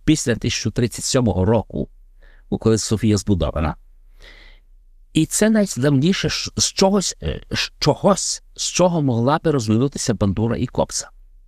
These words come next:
Розуміється, знову, той тип інструменту, як я казав, ми маємо по цілій Євразії. Е, ми маємо різні приклади. Отже,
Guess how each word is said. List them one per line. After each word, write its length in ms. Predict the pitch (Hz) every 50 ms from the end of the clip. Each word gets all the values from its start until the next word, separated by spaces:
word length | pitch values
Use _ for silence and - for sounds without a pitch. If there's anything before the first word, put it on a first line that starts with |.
| - - - - - - - _ - - - - - - - - - -
Розуміється, 540 | 165 175 185 190 208 262 240 - - 165 151
знову, 260 | 127 143 151 147 139 104 - - - - -
той 180 | - - 196 226
тип 240 | - - 202 - - -
інструменту, 600 | 139 - - - 139 123 104 107 117 - - 117
як 200 | 117 - - -
я 60 | -
казав, 420 | - 185 165 165 160 73 65 - - - - - - _ -
ми 160 | 113 131 143
маємо 320 | 156 160 165 170 165 156
по 100 | - 147
цілій 260 | - - 170 160 151
Євразії. 680 | 151 147 131 135 117 82 - - - 73 73 73 - - - - - - - - _ - - - -
Е, 300 | - - 104 101 104 101
ми 120 | 107 131
маємо 260 | 139 143 143 139 139
різні 220 | 139 151 139 147 139
приклади. 480 | - - 135 113 - - 73 76 87
Отже, 500 | 85 113 120 98 - 117 120 113 110 104